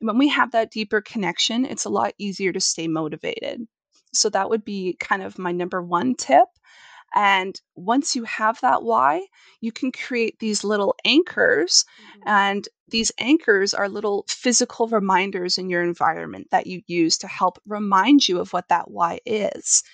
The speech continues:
Speaker 1: So perhaps it's a photograph of you smiling, and that motivates you 'cause every time you look at that picture, you think of, "Yes, I wanna be healthy for my family. I wanna see that version of me that is smiling and is happy and healthy."
Speaker 2: Mm-hmm.
Speaker 1: And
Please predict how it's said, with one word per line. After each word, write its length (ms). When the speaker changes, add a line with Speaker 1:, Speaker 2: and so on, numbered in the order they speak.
Speaker 1:
So 240
perhaps 720
it's 480
a 80
photograph 640
of 120
you 120
smiling, 920
and 460
that 160
motivates 580
you 140
'cause 180
every 180
time 240
you 100
look 200
at 100
that 200
picture, 360
you 120
think 300
of, 160
"Yes, 380
I 80
wanna 240
be 140
healthy 420
for 160
my 160
family. 440
I 100
wanna 260
see 460
that 240
version 400
of 160
me 240
that 160
is 140
smiling 640
and 120
is 120
happy 460
and 120
healthy." 520
Speaker 2:
Mm-hmm. 200
Speaker 1:
And 260